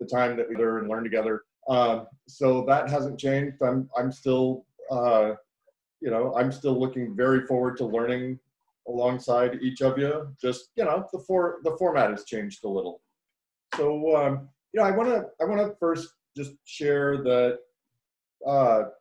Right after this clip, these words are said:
Tree Folks got, uh, we shut our office down on March the twelfth. Uh, we were pretty close to the planting season, so we met the majority of our goals, with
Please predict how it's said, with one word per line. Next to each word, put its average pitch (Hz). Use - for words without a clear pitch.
Tree 208
Folks -
got, 165
uh, 127
we 156
shut 151
our 165
office 143
down 135
on 123
March 135
the 160
twelfth. -
Uh, 127
we 147
were 143
pretty 170
close 160
to -
the 127
planting 151
season, 110
so 127
we 151
met 143
the 131
majority 127
of 131
our 139
goals, 127
with 113